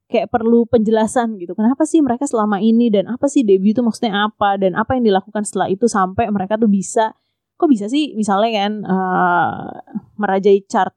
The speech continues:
Billboard gitu loh, U S kan, dan juga bisa perform di kayak Coachella gitu. Nah, menurut gue itu yang diceritain di film ini,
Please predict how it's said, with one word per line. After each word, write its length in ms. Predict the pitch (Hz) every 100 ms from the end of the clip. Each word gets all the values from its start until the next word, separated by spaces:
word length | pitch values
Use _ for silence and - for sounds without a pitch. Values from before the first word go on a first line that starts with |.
| -
Billboard 560 | 208 214 202 214 202
gitu 160 | 196 -
loh, 160 | 170 165
U 180 | 214 -
S 260 | 220 - -
kan, 300 | 160 170 - _ _ _ _
dan 120 | 185 185
juga 160 | 190 220
bisa 380 | 190 - 208 - - -
perform 440 | 175 - 180 180
di 240 | 180 180
kayak 200 | - 175
Coachella 560 | - 180 - 170 175 160 170
gitu. 160 | 165
Nah, 240 | 170 185 175 _ _ _ -
menurut 180 | 202
gue 140 | 202 247 254
itu 80 | 269
yang 480 | 233 202 190 185 -
diceritain 580 | 208 226 214 208 220 247
di 140 | 220
film 240 | 208 180 170
ini, 460 | 180 185 262 359